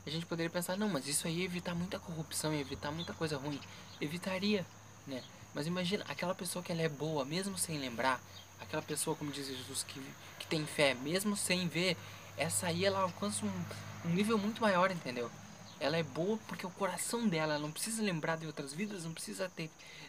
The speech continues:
ter, é, espiritualidade, ter religião, ela já tem aquilo dentro do coração. É isso que Deus quer, é isso que Jesus quer. Porque os espíritos, eles não têm religião.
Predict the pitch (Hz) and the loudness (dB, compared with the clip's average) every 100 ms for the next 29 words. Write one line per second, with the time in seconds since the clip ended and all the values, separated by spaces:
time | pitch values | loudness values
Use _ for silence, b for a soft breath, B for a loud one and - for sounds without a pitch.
0 | B - 151 147 147 147 151 - - 135 | B 0 2 2 0 -2 -6 -14 -8 -4
1 | 127 135 - - 147 131 117 120 156 160 | -2 -4 -6 -10 -2 -2 -2 -2 -2 -2
2 | 143 131 135 120 147 151 147 143 147 143 | -4 -4 -4 -2 -4 -2 -2 0 0 -2
3 | 135 - - - 202 202 156 - B B | -4 -10 -18 0 2 4 2 -8 B B
4 | B B 131 - 170 147 135 147 143 139 | B B -10 -2 0 0 0 0 0 -8
5 | 131 135 131 127 127 117 131 160 175 - | 0 2 2 0 -6 -4 -2 0 0 -2
6 | 190 190 202 - 185 B B B 139 - | -2 0 -2 -2 -4 B B B -10 -8
7 | 165 147 147 139 - 107 B B B B | -4 -4 -4 -8 -4 -6 B B B B
8 | B - - - 139 - 156 165 165 156 | B -20 -18 -10 -8 -4 -4 -4 -6 -6
9 | - 190 202 262 262 254 214 220 220 196 | -6 -8 -4 0 2 2 2 2 2 2
10 | 165 139 131 | 2 2 -2